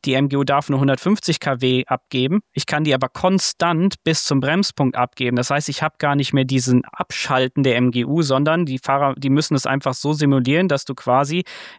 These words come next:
diese Energie, die du hast, in Leistung umrechnest und die kannst du konstant über eine Runde abgeben. Das ist, glaub ich, für das Fahrgefühl der Fahrer am besten,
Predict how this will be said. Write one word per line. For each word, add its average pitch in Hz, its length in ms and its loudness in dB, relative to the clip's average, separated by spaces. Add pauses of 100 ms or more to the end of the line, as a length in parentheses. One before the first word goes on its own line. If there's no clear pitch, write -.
diese 143 180 2
Energie, 127 320 2
die 233 100 2
du 220 120 2
hast, - 420 -2 (680)
in 139 160 -2
Leistung 156 480 0
umrechnest 156 760 0
und 135 220 -4
die 165 120 -6
kannst 160 320 -4
du 151 40 -2
konstant 143 580 -2
über 151 220 -2
eine 139 220 2
Runde 135 320 0
abgeben. 120 360 -4
Das 127 120 0
ist, 143 160 -2
glaub 135 180 0
ich, 135 80 -4
für 147 80 -2
das 123 180 -2
Fahrgefühl 170 680 0
der 139 100 2
Fahrer 135 400 2
am 117 140 -2
besten, 170 500 0